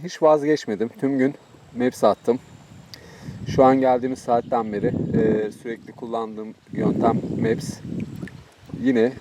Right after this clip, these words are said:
suyun içindeyiz. Bu sefer aldığım oldukça küçük bir kasna. İlk aldıklarımıza oranla, e, kıyasladığımız zaman tabii bunlar yavru kalıyor. Ama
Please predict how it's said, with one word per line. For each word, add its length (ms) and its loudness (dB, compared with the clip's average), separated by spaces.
suyun 300 -2
içindeyiz. 580 -4
Bu 80 2
sefer 260 6
aldığım 300 4
oldukça 440 -6
küçük 300 -14
bir 80 -8
kasna. 360 -2
İlk 100 -8
aldıklarımıza 600 -10
oranla, 540 -10
e, 440 -12
kıyasladığımız 640 -10
zaman 280 -10
tabii 440 -6
bunlar 340 -8
yavru 260 -4
kalıyor. 420 -12
Ama 280 -6